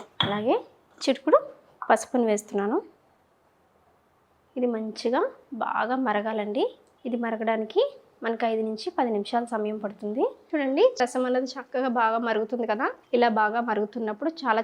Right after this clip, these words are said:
చిక్కగా అయింది చూసారా, బాగా మరుగుతుంది, మంచి సువాసన కూడా వస్తుంది. ఇప్పుడు మనం దీన్ని స్ట్రెయిన్ చేసుకోవాలి. అంటే దీ-, ఇది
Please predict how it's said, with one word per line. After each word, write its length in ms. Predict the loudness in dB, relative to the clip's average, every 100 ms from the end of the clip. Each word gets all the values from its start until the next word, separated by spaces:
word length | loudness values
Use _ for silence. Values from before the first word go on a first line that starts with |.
| -2
చిక్కగా 280 | -4 -2 0
అయింది 200 | 0 -2
చూసారా, 320 | -4 -2 0 -2 -4 -8 -4
బాగా 260 | -2 0 0
మరుగుతుంది, 500 | 0 -2 -4 -6 -4 -2 -2
మంచి 300 | -6 -4 -2 0
సువాసన 360 | 2 2 2 2
కూడా 120 | 2 0
వస్తుంది. 380 | -2 -2 4 2 2 -16 _ -10 -8
ఇప్పుడు 280 | 0 6 6 6 0 -10 -4
మనం 160 | 0 4 6
దీన్ని 260 | 6 4 0 -6 -20 -20 _ _
స్ట్రెయిన్ 280 | 2 2 2
చేసుకోవాలి. 480 | 0 -2 -2 0 2 0 -2 -4
అంటే 160 | -2 0 0
దీ-, 220 | 0 -2
ఇది 100 | -4